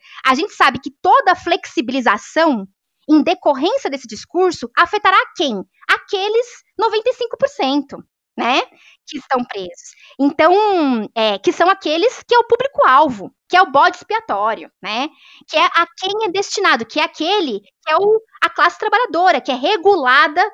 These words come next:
pelo sistema penal, como Angela Davis nos disse, né. Então, penso que, é, talvez uma forma da gente tentar, é, traduzir isso seja pensando assim,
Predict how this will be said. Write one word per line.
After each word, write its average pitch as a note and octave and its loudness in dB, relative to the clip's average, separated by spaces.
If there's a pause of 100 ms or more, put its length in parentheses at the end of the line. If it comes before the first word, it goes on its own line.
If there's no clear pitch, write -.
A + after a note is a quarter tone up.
pelo D#4+ -4
sistema B3+ -4
penal, F#3 -6 (180)
como B3 2
Angela B3+ 4
Davis A3 -2
nos A3 -4
disse, - -14
né. A#3 -4 (440)
Então, F4 0 (420)
penso G#4 -4 (340)
que, C4 -4 (760)
é, G3+ -2 (480)
talvez C4+ 2
uma F4 -2
forma F#3 -2 (560)
da A3 0
gente C4 -2
tentar, G3+ 0 (500)
é, F#3+ -4
traduzir C4 -2
isso - -12
seja C#4+ -2
pensando D4+ -2
assim, G3+ -6